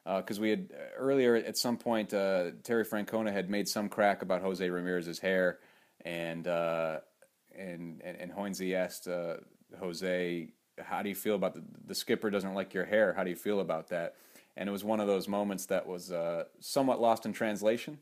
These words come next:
You know, the, the Indians interpreter w-, was, was up there with Jose Ramirez and relayed that question to him. And, uh, after the fact, he had genuine concern, uh, that, that the skipper did not like his hair, but it was all in good fun, Jose.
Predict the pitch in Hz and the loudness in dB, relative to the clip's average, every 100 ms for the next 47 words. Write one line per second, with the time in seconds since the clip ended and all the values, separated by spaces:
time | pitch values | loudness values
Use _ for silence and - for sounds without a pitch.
0 | _ - 92 87 87 85 92 92 95 90 | _ -12 -8 -4 -4 -4 -6 -6 -6 -8
1 | 82 104 101 95 92 - 92 90 101 101 | -4 -4 -2 -2 -4 -6 -8 -10 -8 -6
2 | 98 107 95 95 95 101 95 95 95 92 | -4 0 0 0 -4 -4 -2 -2 -2 0
3 | 95 95 85 82 101 98 95 90 - 104 | -2 -2 -6 -4 0 2 2 0 0 0
4 | 98 95 92 92 87 85 - - - - | 0 -2 -2 0 -2 -6 -12 -20 -20 -20
5 | - 90 87 113 135 143 120 - 113 - | -4 0 4 10 10 10 4 8 8 8
6 | 160 107 131 139 143 123 120 110 143 123 | 4 8 6 8 6 4 2 2 4 4
7 | 107 85 - - _ - 98 95 95 95 | 2 -2 -10 -20 _ 4 8 8 6 4
8 | 92 - 101 104 - 120 107 98 104 101 | 2 2 0 0 0 2 2 2 2 4
9 | 107 107 107 98 101 92 101 90 82 87 | 4 4 2 2 -2 0 4 4 2 -2
10 | 92 101 101 95 90 98 90 90 85 92 | 2 4 4 0 -4 -4 -2 -2 -2 0
11 | 92 90 | 0 -2